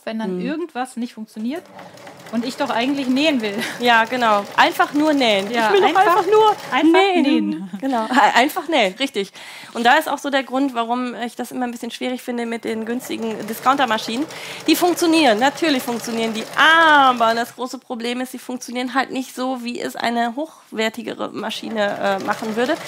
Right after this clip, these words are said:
Speaker 2: Ich weiß, es kommt wieder der große Aufschrei, "Ha, meine von Lidl, Aldi, äh, wie auch immer, die ist super." Ja,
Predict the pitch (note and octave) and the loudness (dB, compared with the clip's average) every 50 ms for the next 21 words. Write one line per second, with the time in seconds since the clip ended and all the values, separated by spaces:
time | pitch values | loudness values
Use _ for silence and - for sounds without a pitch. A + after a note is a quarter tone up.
0 | - - - - A#3+ C4 D#4 E4 D#4+ C#4+ C4 - C#4 C#4+ C#4 B3+ B3 A#3+ A3 - | -14 -10 0 4 4 6 6 4 2 -2 -2 0 0 0 2 2 2 2 2 2
1 | C4 D4+ D4+ - - - A#3+ C4+ - - A#3+ A#3 A#3 C4 C#4+ C#4+ C#4 C4 B3+ B3+ | 2 2 2 4 4 4 4 4 4 4 4 6 6 6 6 6 4 4 2 2
2 | B3+ - - B3+ B3 B3 B3+ B3 B3+ - - A3+ A#3+ A#3+ A#3 A#3 A#3 G#3+ C3 F3+ | 0 -2 -4 -4 -4 -2 -2 0 2 2 2 2 2 0 -2 -2 -2 0 0 0
3 | A3 A3 G#3+ G#3 A3+ - - - - B3 B3+ B3 B3+ - - - - - - - | 0 0 -2 -4 -4 -4 -4 -2 -2 0 0 0 0 -2 -6 -20 -20 -16 -12 -8
4 | A#3 G#3 A3+ A3 - C4 C#4 - D#4 C#4+ A#3+ - F#3+ G3+ G3+ G#3 A#3+ C#4+ E4+ | -4 -4 -4 -2 -2 -2 0 2 2 2 2 4 4 6 6 8 6 6 4